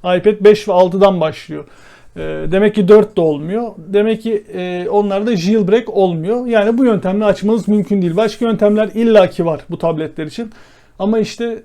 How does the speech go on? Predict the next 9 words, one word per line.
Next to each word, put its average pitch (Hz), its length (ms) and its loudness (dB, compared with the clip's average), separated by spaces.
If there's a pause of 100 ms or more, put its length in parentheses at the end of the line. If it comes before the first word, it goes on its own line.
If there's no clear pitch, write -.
yüksek 190 380 -12
paralar 156 340 -8
istiyorlar 143 460 -12
ne 139 40 -12
yazık 139 320 -18
ki. 214 160 -10 (720)
Şimdi 247 300 0
bakıyoruz 220 420 2
hemen. 147 220 -6